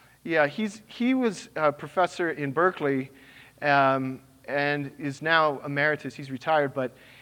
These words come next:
um, for a long time he was writing books about the, the world's great religions. And I love studying religion. I think it's a fascinating phenomena. And, um, and he really appreciated the depth of religions. Now, he was committed to none of them.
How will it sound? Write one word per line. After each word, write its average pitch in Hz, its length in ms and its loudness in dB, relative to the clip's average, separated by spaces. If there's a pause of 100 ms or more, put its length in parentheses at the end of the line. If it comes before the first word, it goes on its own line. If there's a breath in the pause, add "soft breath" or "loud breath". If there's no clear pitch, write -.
(140)
um, 143 360 4
for 196 200 0
a 190 40 4
long 214 220 4
time 220 200 2
he 214 80 2
was 185 120 -4
writing 165 380 2
books 156 260 -2
about 143 300 0
the, 123 80 -14 (180)
the 135 120 -6
world's 147 340 0
great 143 280 0
religions. 127 560 -8 (440)
And 139 400 -2 (100)
I 165 80 6
love 180 220 6
studying 143 420 0
religion. 131 340 -2
I 131 120 -4
think 139 160 -6
it's 131 80 -10
a - 40 -20
fascinating 147 640 -2
phenomena. 139 580 -6 (600 loud breath)
And, 151 500 2
um, 135 400 4 (100)
and 160 140 -6
he 233 220 2
really 220 240 6
appreciated 143 760 -2
the 131 80 -8
depth 143 280 -2
of 123 100 -10
religions. 131 420 -4 (280 loud breath)
Now, 185 100 2
he 220 100 4
was 262 140 2
committed 208 400 2
to 165 80 -10
none 160 220 2
of 139 80 -4
them. 131 240 -6